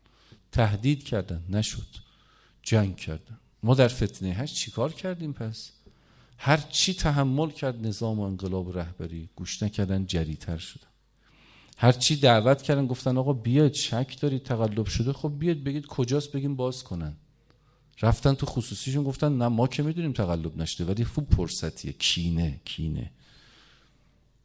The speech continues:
گفتن: "آقا بیاید بشینید، اصلاً ده درصدش رو باز کنید، با حضور نماینده‌تون برید ببینید." کینه. هر چی تحمل، هر چی موعظه، هر چی روشنگری کردیم، پررو شدن.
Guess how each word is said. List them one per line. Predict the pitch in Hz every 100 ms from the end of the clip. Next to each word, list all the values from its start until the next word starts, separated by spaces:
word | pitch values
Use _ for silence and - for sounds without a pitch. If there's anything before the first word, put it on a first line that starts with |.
| _ -
گفتن: | - 147
"آقا | 156 160
بیاید | 160 139 160 180 151
بشینید، | 165 - 175
اصلاً | 160 165 165 - _ _
ده | 143 156
درصدش | 156 151 139 156 151 -
رو |
باز | 147 143 160 -
کنید، | 160 160
با | 147 135
حضور | 120 135
نماینده‌تون | 147 127 113 110 123 127 131
برید | 123 123
ببینید." | 123 110 92 85 - -
کینه. | - - 85 80 78 - - _ _ _ _ _ _ _ _ _ _ _ _ _ -
هر | - 104
چی | - - 160
تحمل، | - 131 117 101 98 90
هر | 87 101 110 -
چی | - 151
موعظه، | 143 117 - 95 90 92 85
هر | 87 107
چی | 120 - 147
روشنگری | 143 131 - 104 92 90
کردیم، | 85 95 87 117
پررو | 135 110 123
شدن. | - 151 127